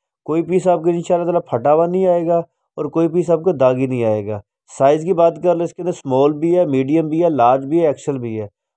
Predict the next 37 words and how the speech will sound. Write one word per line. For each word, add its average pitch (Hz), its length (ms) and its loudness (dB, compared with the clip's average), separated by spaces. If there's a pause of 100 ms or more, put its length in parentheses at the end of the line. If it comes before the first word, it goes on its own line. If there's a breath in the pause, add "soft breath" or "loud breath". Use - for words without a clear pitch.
(120)
बहुत 156 340 2
बड़े 139 220 4
बड़े 170 200 0
जो 165 140 0
ओवर 151 240 4
साइज़ 156 380 0
है 185 80 4
वो 147 200 2
इसके 147 200 -8
अंदर 151 200 -2
नहीं 120 300 -4
है। 107 100 -8 (460)
माशाल्लाह 139 300 -2
माल 127 220 2
देखो, 143 240 0
लंदन 123 300 0
वाला 135 220 0
माल, 120 240 0 (100)
चमक 160 280 0
देखो 160 180 0
इस 147 120 -4
माल 131 240 0
के 135 80 -4
अंदर 139 140 -4
कैसी 123 240 -2
चमक 110 340 -8
है 104 80 -14 (540)
और 143 80 -6
एक 156 120 -4
से 170 100 -2
बढ़कर 151 280 2
एक 139 120 -4
पीस। 127 140 -4
ये 143 100 -2 (120)
पीस 139 180 -12
चेक 123 180 -4
करो, 117 200 -6